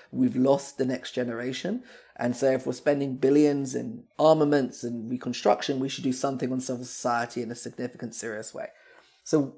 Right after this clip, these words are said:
if it's a policy, is it just, like, photocopying these programs? So instead of sixty thousand people, it's six hundred thousand people? No. I think it's about being strategic. You know, it could be a new center for peace in Jerusalem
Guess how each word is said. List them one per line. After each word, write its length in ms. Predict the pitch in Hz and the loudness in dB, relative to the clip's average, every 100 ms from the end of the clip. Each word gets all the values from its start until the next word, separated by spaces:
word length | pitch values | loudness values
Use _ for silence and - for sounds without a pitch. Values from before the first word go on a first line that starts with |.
| _ | _
if 140 | 143 | 0
it's 160 | 160 175 | 0 -4
a 60 | 139 | -8
policy, 880 | - - 226 226 214 135 123 123 _ | -10 4 6 6 4 0 0 -2 _
is 140 | 139 | -2
it 80 | 139 | 0
just, 220 | - 131 | 0 0
like, 280 | 135 117 - | 0 -2 -4
photocopying 840 | 139 135 139 143 151 139 147 143 139 | 0 0 0 -4 -2 -2 -2 -2 -2
these 140 | 139 | -4
programs? 540 | - 143 143 156 151 | 0 0 4 4 2
So 100 | - | -4
instead 240 | 123 - 127 | -6 -4 -4
of 60 | |
sixty 360 | 123 - - 156 | -4 -4 -4 -2
thousand 360 | 147 151 151 143 | 4 4 2 -4
people, 260 | 147 139 | -6 -6
it's 120 | - | -8
six 220 | - - - | -8 -10 -6
hundred 340 | 147 - - | -4 -4 -4
thousand 340 | - 143 - | 0 0 -2
people? 420 | 151 143 156 147 - _ _ _ _ _ | -6 -4 -4 -6 -8 _ _ _ _ _
No. 380 | 208 143 127 - _ _ _ _ - | 2 4 2 -4 _ _ _ _ -2
I 120 | 147 | 0
think 260 | 165 190 | 2 0
it's 100 | 185 | 0
about 280 | 160 156 - | 0 2 2
being 200 | 147 139 | 0 -2
strategic. 580 | 135 139 127 143 139 131 | -4 -8 -2 0 0 -2
You 60 | 131 | -4
know, 200 | 123 120 - - | -4 -6 -12 -4
it 160 | 135 139 | -4 0
could 240 | 170 160 | 0 2
be 160 | 160 156 | 4 4
a 60 | |
new 200 | 139 135 | 2 -2
center 400 | 135 - 139 127 | -2 -2 -2 -4
for 140 | 131 131 | -8 -10
peace 400 | - 139 135 - | -6 -4 -2 -4
in 400 | - 123 123 123 | -2 0 0 -2
Jerusalem 800 | - 123 131 147 - 160 165 | -4 0 2 2 2 0 0